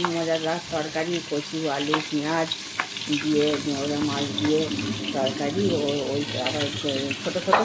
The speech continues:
চিংড়িও কোটা কতক ছিল, ওই একসঙ্গেই করে দিয়েছি, ওটা খুব ভালো লাগে। যে আর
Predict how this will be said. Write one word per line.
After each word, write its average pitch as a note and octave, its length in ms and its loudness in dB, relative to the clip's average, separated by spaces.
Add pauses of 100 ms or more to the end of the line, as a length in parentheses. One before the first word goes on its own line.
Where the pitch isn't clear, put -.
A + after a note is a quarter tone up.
চিংড়িও A3 400 2 (100)
কোটা A3 280 0
কতক F3 200 -2 (160)
ছিল, D3+ 180 -2
ওই G#3+ 160 -4
একসঙ্গেই G3 600 -2
করে E3 260 2
দিয়েছি, D3+ 340 -2 (640)
ওটা D#3 240 -6 (180)
খুব F3 140 -4 (160)
ভালো B2 220 -4
লাগে। - 720 -10
যে F3 120 -4
আর E3 100 0